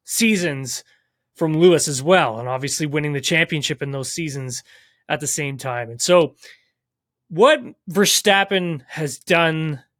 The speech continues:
this season with six races to go when he won the championship, you know, I would put, I would put this championship right up there with those. He's been,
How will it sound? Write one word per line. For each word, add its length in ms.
this 260
season 480
with 100
six 460
races 640
to 100
go 320
when 120
he 80
won 240
the 60
championship, 840
you 100
know, 80
I 180
would 300
put, 560
I 80
would 160
put 220
this 180
championship 640
right 380
up 220
there 200
with 300
those. 440
He's 360
been, 680